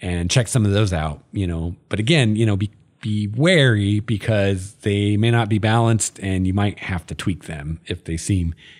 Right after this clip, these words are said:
too powerful or maybe not powerful enough. And that is the end of chapter six. This is also the end of part one of the Player's Handbook.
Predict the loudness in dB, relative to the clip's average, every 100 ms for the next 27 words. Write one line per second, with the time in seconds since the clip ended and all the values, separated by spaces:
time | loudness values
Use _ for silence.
0 | _ -4 0 4 4 2 0 -2 0 0
1 | 0 2 2 0 0 -2 -2 -4 _ -8
2 | -2 -2 -2 -4 -4 -6 -12 -20 _ _
3 | -4 2 4 4 4 2 2 0 0 2
4 | 2 0 0 -2 0 -2 -2 -4 -2 0
5 | 0 0 0 0 0 0 0 0 0 2
6 | 2 2 0 -2 -8 0 2 2 0 2
7 | 2 4 2 2 0 0 -2 -4 -4 -4
8 | -4 -4 -6 -8